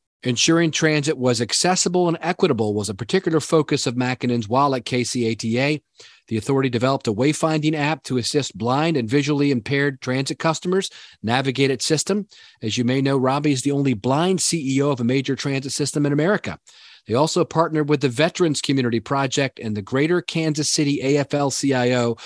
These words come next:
to launch Veterans Pass, which allowed all those who served free transit. And K C A T A has been the industry benchmark for offering zero fare services. Last December, when President Joe Biden was promoting the impact of the Infrastructure Investment and Jobs Act to transit,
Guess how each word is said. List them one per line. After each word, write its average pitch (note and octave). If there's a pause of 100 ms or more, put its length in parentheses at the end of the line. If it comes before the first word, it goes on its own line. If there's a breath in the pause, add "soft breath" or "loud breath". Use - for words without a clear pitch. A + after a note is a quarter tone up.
(200 loud breath)
to -
launch D#3
Veterans D#3
Pass, -
which A2+
allowed A#2+
all D3+
those D3
who C#3
served B2 (280 soft breath)
free D#3
transit. D3 (440 soft breath)
And C3
K C#3
C C3
A C3+
T C3+
A B2+
has A#2
been C3
the B2
industry D3
benchmark B2
for G#2
offering B2
zero C#3+
fare C#3
services. C#3+ (440 loud breath)
Last D#3
December, F#3+
when C3+
President D3
Joe C#3+
Biden C#3
was B2+
promoting D3
the C#3
impact C#3
of A2
the A2+
Infrastructure C3+ (280 loud breath)
Investment B2+
and A#2
Jobs C3+
Act B2+
to B2
transit, F#3+